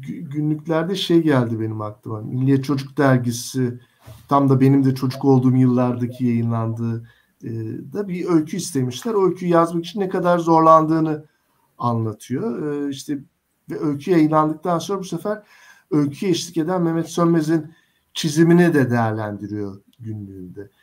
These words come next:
Yani, e, bu anlamda, e, gerçekten onun, e, yapıtına, çalışma tarzına, dü-, dünya görüşüne de çok, e, katkı sağlayacak, e, şeyler. E,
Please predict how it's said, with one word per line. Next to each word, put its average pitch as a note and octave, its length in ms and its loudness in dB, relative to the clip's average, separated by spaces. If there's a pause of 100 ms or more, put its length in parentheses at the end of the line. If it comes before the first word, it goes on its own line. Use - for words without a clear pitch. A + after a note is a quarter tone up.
(220)
Yani, C3 420 -2 (240)
e, C3+ 280 -2
bu D3+ 120 4
anlamda, E3 600 0
e, D3+ 320 -4
gerçekten F3 460 -2
onun, F3 280 -2
e, D3+ 440 -4 (400)
yapıtına, D#3+ 580 -4
çalışma D3+ 500 -4
tarzına, C#3+ 500 2
dü-, C#3+ 720 -6
dünya C#3+ 320 -2
görüşüne C#3 580 -6
de A#3+ 180 -4
çok, G3 280 -10 (540)
e, C#3+ 80 -6 (960)
katkı C#3 360 -4
sağlayacak, A#2+ 760 0
e, D#3+ 80 -16 (340)
şeyler. C3 640 -8 (500)
E, D#3 380 -2